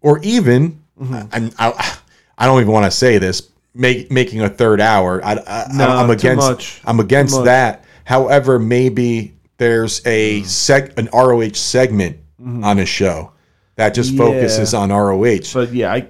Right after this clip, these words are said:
Speaker 2: I, yeah, they could do a segment. I'm not, no more, no other.
Speaker 1: No, no, no, I know.
Speaker 2: No, no, no. Three hours too much.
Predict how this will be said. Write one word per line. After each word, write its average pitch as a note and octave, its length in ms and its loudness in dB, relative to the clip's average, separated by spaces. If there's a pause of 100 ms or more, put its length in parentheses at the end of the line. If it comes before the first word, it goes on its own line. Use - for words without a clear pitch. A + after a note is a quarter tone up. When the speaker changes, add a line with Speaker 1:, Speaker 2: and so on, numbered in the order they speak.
(100)
Speaker 2:
I, C3 220 -10
yeah, D#3 340 -2
they C#3 140 -4
could D3 100 -16
do E3+ 80 0
a C#3 60 -2
segment. C3+ 420 -4
I'm C#3+ 200 -2
not, A2 180 -4
no C3 160 0
more, A#2+ 340 -4
no C3+ 260 2
other. B2+ 120 2
Speaker 1:
No, F#3+ 160 6
no, D3+ 180 4
no, A#2 100 2
I G#2 160 2
know. G2 140 -2
Speaker 2:
No, B2+ 300 -2
no, G2+ 380 -10
no. A2+ 280 -6
Three E3+ 260 2
hours D3+ 220 2
too - 160 -6
much. C#3 420 -6